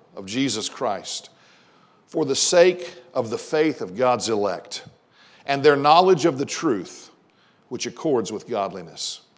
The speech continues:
in hope of eternal life, which God, who never lies, promised before the ages began, and at the proper time manifested in his word through the preaching with which I have been entrusted by the command of God our Savior.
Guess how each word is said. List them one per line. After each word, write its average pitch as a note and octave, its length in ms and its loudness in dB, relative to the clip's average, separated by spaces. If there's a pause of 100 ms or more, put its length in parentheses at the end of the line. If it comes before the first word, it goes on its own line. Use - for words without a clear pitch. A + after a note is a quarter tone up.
(440)
in C3 120 -4
hope F#3+ 420 4
of B2+ 140 -2
eternal C3 420 -2
life, D3+ 400 2
which A#2+ 280 -4
God, E3 340 6
who C#3 120 0
never D#3 360 2
lies, F2+ 640 -2 (280)
promised F#3+ 540 0
before C#3 280 0
the B2 140 0
ages C3+ 380 0
began, G#2+ 600 -8 (280)
and E3+ 160 0
at F3 120 0
the - 60 2
proper A#3+ 400 2
time C3 440 0
manifested C#3+ 760 -4
in B2 100 -4
his B2+ 200 -6
word B2+ 500 4
through D3+ 240 0
the C#3 80 -2
preaching C3+ 560 -6 (240)
with D3 240 -2
which F3 220 2
I E3+ 200 2
have G#3+ 160 0
been F#3 140 -2
entrusted E3 600 -2
by B2 140 4
the B2 100 -2
command C3+ 480 -6
of D3+ 120 -4
God A#2+ 460 -6 (340)
our A#2 200 -8
Savior. A2+ 520 -6